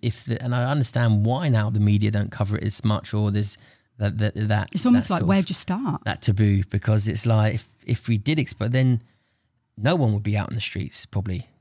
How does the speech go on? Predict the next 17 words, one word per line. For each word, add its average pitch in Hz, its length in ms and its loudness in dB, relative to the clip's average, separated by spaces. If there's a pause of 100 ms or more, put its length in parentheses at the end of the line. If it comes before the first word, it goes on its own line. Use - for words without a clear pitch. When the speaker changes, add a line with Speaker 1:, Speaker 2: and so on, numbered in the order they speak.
Speaker 1:
You, 123 140 -2
you 147 60 2
Speaker 2:
Yeah. 160 60 4 (100)
Speaker 1:
know, 165 40 2
it 165 140 0
could 196 140 -4
have 160 160 0
a, 127 40 0
such - 280 -6
a, 135 40 2
Speaker 2:
Yeah. 127 400 2
Speaker 1:
a, 123 220 0
a 117 60 0
negative, 123 600 0
detrimental 117 540 -4
effect 110 360 -6
that, 113 200 -4